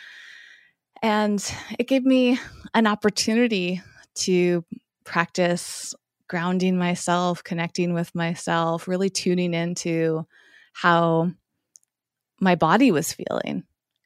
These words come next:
And that's exactly, not, maybe not exactly is the best term, but that is one of the things that Erica specializes in as a dance and movement therapist. And as I was going through Erica's work to prepare for today,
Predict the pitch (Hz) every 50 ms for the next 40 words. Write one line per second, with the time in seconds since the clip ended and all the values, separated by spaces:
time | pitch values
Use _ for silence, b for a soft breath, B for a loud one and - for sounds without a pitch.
0 | _ _ _ _ - 190 196 190 185 185 185 180 190 196 208 202 - 208 196 190
1 | 196 196 185 196 202 - 208 196 190 185 185 180 180 180 214 214 208 214 - _
2 | - 247 320 269 214 175 165 - - - 185 180 160 180 160 170 - 175 175 170
3 | 160 - 165 160 165 170 - - - 170 170 - 196 190 B B B B B B
4 | - 240 254 269 262 233 226 226 240 254 294 285 269 220 220 202 190 190 202 -
5 | - 247 220 196 180 190 196 220 - 208 185 - 190 196 190 190 180 - 202 196
6 | - - 175 175 - - - 170 156 165 170 165 165 156 170 170 170 175 180 -
7 | - - - 185 180 175 175 175 175 175 - - 180 - - 185 185 185 - -
8 | - 175 180 175 175 175 190 196 190 196 185 175 170 - - - - _ _ _
9 | _ - 185 196 233 254 247 247 - 170 - - - - - - 175 170 170 170
10 | B B B B B B B - 196 196 196 196 190 190 - - 202 208 214 220
11 | 214 - 202 190 185 175 180 180 185 180 - 190 175 165 180 170 175 175 190 -
12 | - - - 170 - - 175 170 - - 175 180 190 - - 175 170 170 - -
13 | 175 170 165 165 160 160 160 165